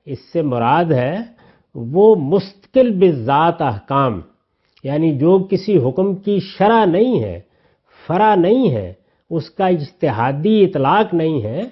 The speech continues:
بلکہ بنیادی طور پر کوئی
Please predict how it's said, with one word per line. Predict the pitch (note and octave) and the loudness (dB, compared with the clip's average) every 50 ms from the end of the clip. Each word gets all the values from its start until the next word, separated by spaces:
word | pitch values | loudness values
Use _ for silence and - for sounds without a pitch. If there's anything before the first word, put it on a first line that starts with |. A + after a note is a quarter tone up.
| - _ _ _ _ _ _ _ | -16 _ _ _ _ _ _ _
بلکہ | B2 A#2+ C3+ D#3 E3 E3 E3 - F#3 F#3+ G3 G#3+ A#3 A#3+ A#3 - _ _ _ _ _ _ - A#2 G#2 A2 | -10 -8 -4 -4 -4 -4 -4 -2 2 2 4 4 2 0 -2 -12 _ _ _ _ _ _ -14 -14 -6 -2
بنیادی | B2+ B2+ C3+ C3+ C#3+ D3 D#3+ D#3+ F3+ A3 A3+ | -2 0 0 0 0 0 0 2 2 2 2
طور | - - F3 E3 E3 E3+ | 2 0 0 0 0 0
پر | E3 E3 - - G3 G#3+ A3 G#3+ - _ _ _ _ _ _ _ _ _ _ _ | -2 -4 -6 -4 -2 -2 -2 -4 -8 _ _ _ _ _ _ _ _ _ _ _
کوئی | F3 F3+ G3 G#3+ G#3 | 2 4 4 4 2